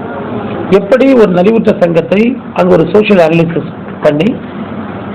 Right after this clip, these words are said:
அதற்கான ஒரு ரிசோர்ஸ் மேப்பிங்கும் பண்ணி, அதே போன்று அவர்களுக்கு ஒரு பிசினஸ் பிளான் தயாரித்து கொடுத்து,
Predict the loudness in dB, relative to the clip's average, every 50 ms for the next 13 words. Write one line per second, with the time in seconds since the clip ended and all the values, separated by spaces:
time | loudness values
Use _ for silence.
0 | -10 -10 -8 -8 -8 -8 -8 -8 -8 -8 -6 -6 -4 -4 -4 -4 -2 -2 -2 -2
1 | 0 0 0 2 2 4 4 4 4 4 2 2 2 2 2 2 2 0 0 0
2 | 0 2 0 -2 -2 -2 -2 -2 -2 -2 -2 -4 -6 -6 -10 -12 -14 -16 -16 -14
3 | -14 -14 -14 -14 -16 -16 -12 -2 -2 0 4 4 4 4 2 0 -2 -2 2 2
4 | 0 0 0 -4 -10 -12 -18 -18 -18 -18 -20 -20 -20 -20 -20 -20 -20 -18 -18 -16
5 | -4 0 0 0 2 2 2 2 0 2 2 0 0 2 0 -2 0 2 0 0
6 | 0 0 -6 -12 -14 -16 -14 -2 2 4 4 6 4 4 0 -2 -2 -2 -2 -2
7 | -6 -6 -2 -2 -2